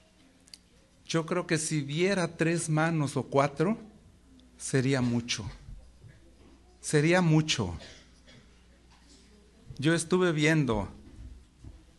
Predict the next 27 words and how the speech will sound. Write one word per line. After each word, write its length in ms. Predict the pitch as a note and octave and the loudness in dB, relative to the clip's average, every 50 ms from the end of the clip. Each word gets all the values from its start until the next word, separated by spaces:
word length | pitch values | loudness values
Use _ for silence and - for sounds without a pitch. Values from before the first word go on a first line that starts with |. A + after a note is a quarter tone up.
| _ - - - - _ _ _ _ _ - | _ -20 -20 -20 -20 _ _ _ _ _ -4
y 120 | D3 C#3+ | -4 -4
creo 680 | C#3+ - - - D3+ E3+ G3 G#3 F#3+ D#3 C#3 C3+ - - - - - - - - - - - - - - - - - - - | -4 -2 0 4 4 6 6 6 6 4 2 0 -4 -8 -14 -20 -20 -20 -20 -20 -20 -20 -20 -20 -20 -20 -20 -20 -20 -6 -2
que 100 | - C#3 | 0 0
a 60 | C3+ | 2
muy 260 | C#3 D3 E3+ F#3 F3+ | 2 2 2 0 0
poca 320 | F3+ - E3+ E3 - D#3 | 0 -2 -2 -2 -2 -4
gente 560 | C3+ - - D3 D3 D3 C#3+ - D3+ D#3 D#3 D#3 - - - - - - - | -4 -2 -2 0 0 -2 -2 -2 -2 -2 -2 -4 -10 -18 -20 -20 -20 -6 -2
no 160 | C#3 C#3+ C#3+ | 0 0 0
la 160 | C#3+ C3+ B2+ A#2+ | 0 0 -2 -2
vi 160 | B2 B2+ B2 | -2 -2 -2
aquí 260 | A#2 A#2 - C3 B2+ | -4 -4 -2 -2 -2
el 140 | A#2+ A#2 A#2 | 0 0 -2
domingo. 520 | A2 G2+ G2+ G#2 G#2+ G#2 F#2 F2 E2 D#2 - - - - - - - - - - - - - - - - - - - - | -2 -2 -2 -2 -2 -2 -2 -4 -6 -8 -10 -14 -18 -20 -20 -20 -20 -20 -20 -20 -20 -20 -20 -20 -20 -20 -20 -20 -16 -10
Se 200 | - - C#3+ C3+ | -2 2 2 4
logró 460 | C3 C3+ C3 B2 C3 C3+ D3 D#3 D#3 | 4 4 4 4 4 4 6 6 6
eso 440 | D#3+ D#3+ D#3+ - F3+ F#3 G#3+ G#3 - - - - - - - - - - | 6 4 2 2 2 2 2 0 -2 -10 -18 -18 -20 -18 -18 -8 -2 2
gracias 680 | C3+ C#3 C#3+ D3 - - D#3 D#3 E3+ E3 - - - - - - - - - | 4 4 4 4 4 4 4 6 6 4 0 -2 -4 -10 -20 -20 -20 -8 -2
a 200 | - C3 B2+ - | -2 -2 -2 -2
que 200 | - B2 A2+ - | -4 -4 -4 -2
cada 320 | - E3 F3+ F#3+ F#3 F3 D#3+ | 0 2 2 4 4 4 4
uno 480 | D#3 E3 F3 F3+ F#3 A3+ B3 A#3 - - - - - - - - - - - - | 6 6 6 6 6 6 4 2 0 -6 -14 -18 -20 -20 -20 -20 -20 -20 -18 -4
vino 260 | C3+ C3+ D3+ D3 C#3 B2+ | 0 2 2 2 2 0
a 40 | |
hacer 260 | A2+ - - B2+ A#2+ A2+ | 0 0 -2 -2 0 0
algo, 300 | A2 A#2 A#2 G#2+ G#2 G2 | 0 -2 -2 -2 -4 -4
mis 200 | G2+ F#2+ - - | -6 -6 -6 -8
hermanos. 640 | G2+ G2 F#2+ F#2+ F#2+ F#2+ F#2 F2 - - - - - | -6 -6 -6 -6 -6 -6 -6 -6 -4 -4 -4 -4 -6